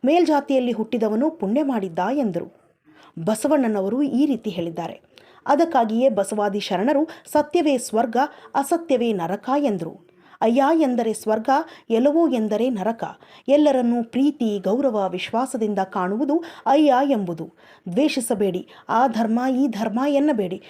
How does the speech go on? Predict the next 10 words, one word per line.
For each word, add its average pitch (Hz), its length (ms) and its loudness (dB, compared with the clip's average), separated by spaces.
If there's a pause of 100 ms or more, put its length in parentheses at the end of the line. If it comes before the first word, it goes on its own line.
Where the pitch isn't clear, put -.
(180)
ಮನುಷ್ಯ 262 380 2
ಮನುಷ್ಯನನ್ನು 247 600 0
ಪ್ರೀತಿಸದೆ 254 880 -4
ದ್ವೇಷಿಸೋಕೆ 233 600 0
ಆಗುತ್ತಾ? 185 580 -2 (260)
ಇವತ್ತು 302 360 0
ಬಹಳಷ್ಟು 226 600 0
ರಾಜಕಾರಣಿಗಳು 226 1040 0
ಒಬ್ಬರನ್ನೊಬ್ಬರು 247 840 2
ದ್ವೇಷಿಸ್ತಾರೆ. - 800 -4